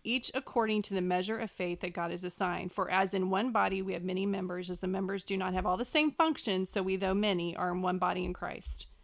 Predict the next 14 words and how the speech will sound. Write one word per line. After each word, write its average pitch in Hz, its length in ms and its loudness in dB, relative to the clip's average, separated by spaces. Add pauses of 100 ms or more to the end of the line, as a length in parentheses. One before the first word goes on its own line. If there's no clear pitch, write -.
(240)
and 208 120 2
individual, 196 720 2 (360)
um, 196 300 4
members, 196 640 2
one 202 180 4
of 185 140 0
the 180 120 0
other. 190 300 -8 (680)
But 226 140 4
then 262 100 8
if 269 100 4
you 233 140 2
hop 208 240 6
down, 202 500 6